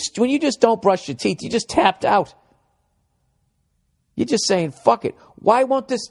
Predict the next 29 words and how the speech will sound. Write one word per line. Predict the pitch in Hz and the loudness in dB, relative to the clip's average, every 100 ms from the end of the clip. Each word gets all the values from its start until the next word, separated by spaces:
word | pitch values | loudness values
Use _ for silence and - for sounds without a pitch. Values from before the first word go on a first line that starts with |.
| - | -4
wait | 135 120 | 0 0
a | 90 | -2
minute. | 85 - _ _ _ _ _ _ _ _ | -8 -12 _ _ _ _ _ _ _ _
Why | - 185 | 2 2
won't | 196 165 | 2 -2
this | 127 113 | -2 -6
thing | - 107 | -4 -4
fucking | - 113 - 98 | 0 -2 -2 -4
load? | 98 98 92 _ _ _ _ _ _ _ _ _ _ _ _ _ _ _ _ _ _ _ _ _ - | -2 -2 -4 _ _ _ _ _ _ _ _ _ _ _ _ _ _ _ _ _ _ _ _ _ -12
Ah, | 95 82 | -10 -10
Jesus | - - - - | -16 -20 -20 -20
Christ. | - - - - - _ _ _ _ _ _ _ _ _ _ _ _ _ _ _ _ _ _ _ _ _ _ _ - | -20 -20 -20 -20 -20 _ _ _ _ _ _ _ _ _ _ _ _ _ _ _ _ _ _ _ _ _ _ _ -8
You | 113 | -4
know, | 131 135 _ _ _ | -2 -4 _ _ _
you | 123 | -2
guys | 139 123 | 0 0
hear | 139 | -2
me | 127 | -2
battling | 113 123 127 120 | 0 2 2 0
this | 127 143 | -2 -2
shit | 107 98 | -2 -2
every | 101 | -2
week. | 107 113 | -2 -2
Do | 98 | -2
I | 104 | 0
fucking | - 120 113 | 0 -2 -4
quit | - 143 - | -2 -2 0
this? | 156 - - _ _ _ _ _ _ _ _ _ _ _ _ _ - | -2 -4 -20 _ _ _ _ _ _ _ _ _ _ _ _ _ -6
Loading. | 110 123 127 113 82 | 0 2 0 -2 -6